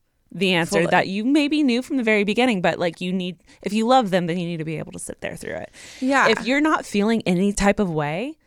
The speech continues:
Speaker 1: then maybe you're, maybe you're not really friends. Maybe you're more of acquaintances,
Speaker 2: Yeah.
Speaker 1: and maybe it's, it would be really helpful for you to put them in a different category and
Speaker 2: Yeah.
Speaker 1: realize that, you know?
Speaker 2: Yeah, like, I mean, maybe, maybe there are some friendships. I know, like,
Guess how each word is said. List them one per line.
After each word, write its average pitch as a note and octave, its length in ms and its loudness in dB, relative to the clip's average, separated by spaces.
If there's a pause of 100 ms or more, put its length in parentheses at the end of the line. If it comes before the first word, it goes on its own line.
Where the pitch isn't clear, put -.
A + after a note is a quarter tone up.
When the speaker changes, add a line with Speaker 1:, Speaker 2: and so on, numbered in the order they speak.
(360)
Speaker 1:
then F3+ 240 -10
maybe F#3 260 -6
you're, C4+ 240 -10 (300)
maybe E3+ 280 -10
you're B3 320 -10
not A#3+ 200 -12
really A#3+ 220 -10
friends. - 560 -10
Maybe G3 220 -2
you're A3 140 0
more A3 200 0
of A3 80 -4
acquaintances, E3 640 2
Speaker 2:
Yeah. - 40 -4
Speaker 1:
and G3+ 120 2
maybe G3+ 240 2
it's, A#3 120 -2 (120)
it G3 40 2
would G3 120 4
be G#3+ 100 2
really G3 280 2
helpful F#3+ 360 0
for F#3+ 140 -6
you F3 160 -4
to E3+ 80 -2
put - 260 -12
them G#3+ 200 -2
in G3+ 100 -2
a F3+ 40 -6
different F3+ 300 -8
category F#3 520 0
and E3 160 0
Speaker 2:
Yeah. F3 60 -6
Speaker 1:
realize G#3 440 -2
that, - 240 -2
you F#3 180 -4
know? E3 220 -2 (360)
Speaker 2:
Yeah, C4 380 0
like, A3+ 380 0
I A3+ 120 2
mean, A#3 240 2
maybe, A#3 680 2 (840)
maybe A#3+ 540 2
there C4+ 260 2
are G3 340 0
some A3 320 0
friendships. F#3+ 600 0
I G#3+ 220 4
know, C4 160 0
like, A3+ 340 0